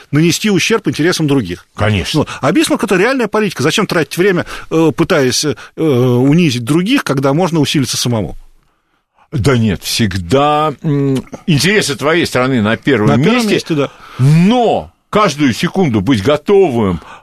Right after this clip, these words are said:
Speaker 2: а, куда-то идти, непонятно, не подумав.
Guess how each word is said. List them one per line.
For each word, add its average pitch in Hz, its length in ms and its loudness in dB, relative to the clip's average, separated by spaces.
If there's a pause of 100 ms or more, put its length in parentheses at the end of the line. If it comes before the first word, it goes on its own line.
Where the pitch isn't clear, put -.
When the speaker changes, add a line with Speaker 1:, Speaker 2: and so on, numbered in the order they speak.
Speaker 2:
а, 120 200 2
куда-то 170 500 0 (100)
идти, 190 720 2
непонятно, 180 680 0
не 180 140 2
подумав. 190 460 -2